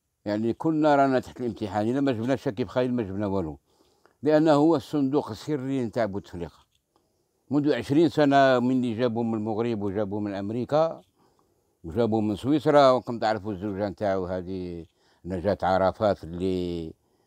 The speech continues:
هو سرق وحول، يعني راك تعرفوا القضية تاع أوشور، هاد الشركات الوهمية اللي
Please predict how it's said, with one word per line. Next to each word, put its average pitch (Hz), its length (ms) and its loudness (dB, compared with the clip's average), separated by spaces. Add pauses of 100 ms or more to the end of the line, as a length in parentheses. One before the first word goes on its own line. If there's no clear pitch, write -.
(140)
هو 110 300 2
سرق - 500 0 (480)
وحول، 127 560 0
يعني 113 260 2
راك 113 120 -2
تعرفوا 107 300 0
القضية 104 340 0
تاع 98 240 0
أوشور، 110 460 2 (580)
هاد 101 80 -6
الشركات 110 600 -4
الوهمية 107 500 -2
اللي 101 520 -4